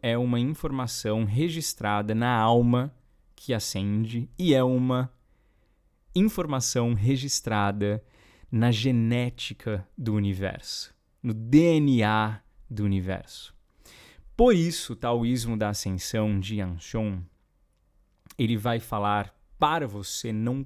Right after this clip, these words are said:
contaminar o processo,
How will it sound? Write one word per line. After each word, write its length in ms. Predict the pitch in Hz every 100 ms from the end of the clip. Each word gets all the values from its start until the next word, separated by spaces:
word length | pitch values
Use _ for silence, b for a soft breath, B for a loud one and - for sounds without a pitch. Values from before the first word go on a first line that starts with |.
| -
contaminar 1000 | 160 160 - 127 113 101 98 101 101 - b b b b b -
o 60 | 123
processo, 1000 | - 113 - - 123 110 - - -